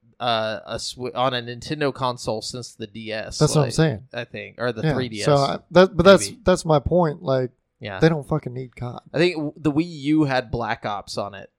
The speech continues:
Speaker 1: or
Speaker 2: Yeah.
Speaker 1: something like that.
Speaker 2: And the Wii had some weird iteration, maybe.
Speaker 1: Yeah, the
Speaker 2: No,
Speaker 1: Wii did.
Speaker 2: did it?
Speaker 1: Yeah, it did. But,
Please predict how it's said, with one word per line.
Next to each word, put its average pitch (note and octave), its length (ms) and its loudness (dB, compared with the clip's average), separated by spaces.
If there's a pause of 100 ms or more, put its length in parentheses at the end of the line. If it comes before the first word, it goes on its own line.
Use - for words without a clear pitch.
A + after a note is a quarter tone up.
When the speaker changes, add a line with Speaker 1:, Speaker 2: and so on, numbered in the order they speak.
(140)
Speaker 1:
or A#2+ 140 -10
Speaker 2:
Yeah. - 60 -12
Speaker 1:
something A2+ 280 -8
like G#2 260 -14
that. G#2 260 -8
Speaker 2:
And D3+ 100 -2
the D3 80 4
Wii D3+ 400 2
had C#3 180 -2
some C#3 420 -6
weird B2 520 -2 (100)
iteration, B2 640 -4
maybe. C3 500 -6
Speaker 1:
Yeah, C#3 220 2
the C#3+ 100 0
Speaker 2:
No, E3 120 6
Speaker 1:
Wii G3 120 2
did. C3 240 -2
Speaker 2:
did G3+ 180 -8
it? - 40 -20 (140)
Speaker 1:
Yeah, D#3 180 0
it D3+ 120 -2
did. C#3 300 -4
But, C3+ 340 2